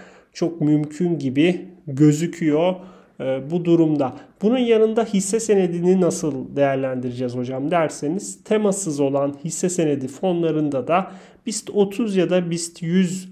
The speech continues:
endeksini, e, kıyaslama ölçütü olarak alabilirsiniz. Burada bist yüzü alırsak daha genel bir, e,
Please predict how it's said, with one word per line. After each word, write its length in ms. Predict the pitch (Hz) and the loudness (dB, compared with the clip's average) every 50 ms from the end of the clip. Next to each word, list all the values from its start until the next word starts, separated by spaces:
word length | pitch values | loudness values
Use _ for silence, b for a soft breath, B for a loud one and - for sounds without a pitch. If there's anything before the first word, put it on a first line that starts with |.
| - - | -4 0
endeksini, 800 | 156 147 143 135 131 135 127 131 - - - 131 135 165 185 180 B B B B B B B B B B - | 2 2 2 2 0 -2 -4 -4 -8 -8 -8 -6 -4 -4 -4 -6 B B B B B B B B B B -8
e, 360 | 143 139 135 139 139 139 - | -6 -6 -6 -6 -6 -8 -6
kıyaslama 580 | - - 175 175 170 170 - - 196 185 185 196 | 0 2 4 4 4 4 2 -2 0 2 2 4
ölçütü 440 | 185 175 160 165 - 156 - - 151 | 4 4 2 0 -4 -10 -6 -4 -2
olarak 500 | 143 135 143 147 170 202 202 - - - - - | 0 0 0 0 -2 -4 -8 -12 -18 -18 -12 -4
alabilirsiniz. 880 | - 160 156 156 151 143 156 151 143 139 143 - 147 160 170 170 170 170 | 2 4 6 6 6 4 2 0 0 -2 -2 -2 -2 -2 -2 -2 -4 -4
Burada 360 | 175 185 180 190 180 160 151 | -4 -2 0 0 0 -2 -2
bist 340 | 160 175 175 - - - - | -6 -6 -6 -8 -10 -8 -6
yüzü 360 | 170 165 170 165 160 175 190 | -2 -2 -2 -2 -2 -4 -4
alırsak 680 | - 170 156 175 185 180 - - 160 139 - - - | 0 0 0 0 0 0 0 0 -2 -2 -2 -4 -4
daha 180 | - 143 143 170 | -4 -4 -2 -2
genel 540 | 165 143 143 143 139 151 156 156 156 151 135 | -2 2 2 2 4 4 2 2 2 -2 -2
bir, 240 | 143 127 131 - B B B B B B B B - | -4 -6 -6 -10 B B B B B B B B -10
e, 300 | - 139 131 127 127 123 | -8 -6 -4 -4 -4 -6